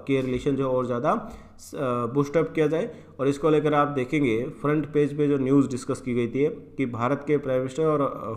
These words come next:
फ्रांस के जो प्रेसिडेंट उनके बीच में बायलैटरल डिस्कशन भी हुआ इस पूरे इशू को लेकर। और इम्पोर्टेंट है ये हमारे लिए आत्मनिर्भर भारत में जो डिफेंस मैन्युफैक्चरिंग उसको बूस्टअप करने को लेकर भी। तो कुछ इंपॉर्टेंट न्यूज़ है जो हमने डिस्कशन करी।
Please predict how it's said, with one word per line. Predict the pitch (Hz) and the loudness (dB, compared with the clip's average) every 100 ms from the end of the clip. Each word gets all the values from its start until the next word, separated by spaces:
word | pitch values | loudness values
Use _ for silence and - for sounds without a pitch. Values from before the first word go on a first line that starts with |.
| - | 0
फ्रांस | 135 143 143 | 2 2 0
के | - | 0
जो | 143 139 | 2 2
प्रेसिडेंट | 135 131 139 127 | 0 0 0 0
उनके | 131 127 | -2 0
बीच | 123 123 123 | 0 0 0
में | 143 190 190 - - | -2 -2 -6 -16 -12
बायलैटरल | 98 123 147 151 151 | -2 2 4 2 2
डिस्कशन | 135 127 131 135 143 | 0 -2 -6 -2 0
भी | 143 | 2
हुआ | 143 147 | 2 2
इस | 139 | 0
पूरे | 143 135 135 | -2 -2 -2
इशू | 139 139 | 0 -2
को | 143 | 0
लेकर। | 135 131 165 196 - - - | -2 -2 -4 -4 -14 -14 -2
और | 127 131 135 - - - - | 4 4 2 -4 -16 -14 -2
इम्पोर्टेंट | 165 165 180 185 185 196 190 | -2 2 4 4 4 2 0
है | 143 151 | 2 4
ये | 160 160 | 6 4
हमारे | 147 147 151 | 4 4 4
लिए | 156 | 4
आत्मनिर्भर | 165 143 139 143 143 143 147 | 4 2 4 4 4 4 2
भारत | 127 127 139 143 - 147 135 | 2 0 0 -2 -4 -2 0
में | 131 139 | 0 2
जो | 139 | 2
डिफेंस | 135 131 143 143 | 2 0 0 0
मैन्युफैक्चरिंग | 131 120 127 - 139 | -4 -2 -6 -4 -4
उसको | 123 - | -4 -2
बूस्टअप | 143 127 - 127 | -2 -2 -4 -4
करने | 127 110 120 | -2 -2 -4
को | 123 | -2
लेकर | 113 107 110 | -2 0 -2
भी। | 92 104 95 - - - - - | -2 -2 -2 -6 -20 -20 -18 -10
तो | |
कुछ | 135 - 180 - 165 | -4 2 2 2 -2
इंपॉर्टेंट | 151 156 151 160 151 | 2 4 4 6 6
न्यूज़ | 147 147 | 6 4
है | 147 | 4
जो | 143 | 4
हमने | 139 139 | 4 2
डिस्कशन | 127 - 139 151 | 2 -2 0 2
करी। | 147 151 | 4 2